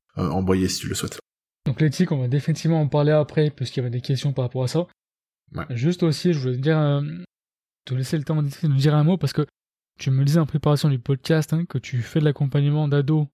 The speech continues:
Speaker 2: qui sont victimes, hein, de cyberharcèlement. Donc forcément, c'est super aussi important d'en parler.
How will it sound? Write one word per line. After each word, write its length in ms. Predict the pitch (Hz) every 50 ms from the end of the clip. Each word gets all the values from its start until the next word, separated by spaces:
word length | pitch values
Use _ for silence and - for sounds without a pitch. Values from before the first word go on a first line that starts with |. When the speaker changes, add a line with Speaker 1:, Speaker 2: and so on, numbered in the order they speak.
| _ _ _ _ _ _
Speaker 2:
qui 100 | - 131
sont 140 | - - 131
victimes, 360 | 123 135 139 - - 160 147
hein, 120 | 139 131 123
de 240 | 117 120 117 113
cyberharcèlement. 720 | 113 - - 131 135 143 135 131 127 - 139 139 147 165 180 - _ _ _ _ _ _ _ _ _ _ _ _ _ _ _ _ _ _ _ - -
Donc 100 | 143 127
forcément, 380 | - 143 135 123 - 147 147 135
c'est 100 | - 131
super 280 | 120 - 123 120 143
aussi 180 | 135 135 - 147
important 360 | 139 135 - 143 135 131 143
d'en 120 | 135 127 117
parler. 340 | - 135 127 139 156 175